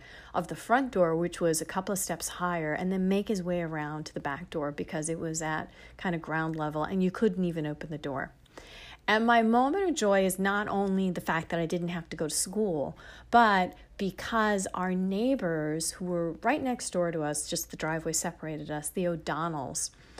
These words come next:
were, um, also home. And Jimmy O'Donnell, uh, was a firefighter at the time,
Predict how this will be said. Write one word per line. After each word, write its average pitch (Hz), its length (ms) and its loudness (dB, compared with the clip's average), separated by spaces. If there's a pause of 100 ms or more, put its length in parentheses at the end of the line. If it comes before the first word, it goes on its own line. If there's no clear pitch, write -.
(220)
were, 175 560 2
um, 160 260 -4
also 185 300 -2
home. 156 360 -4
And 185 160 0
Jimmy 233 360 0
O'Donnell, 170 640 -2 (880)
uh, 175 340 -4
was 180 640 0
a 175 60 -10
firefighter 185 720 2
at 165 100 -8
the 180 80 -6
time, 156 480 -6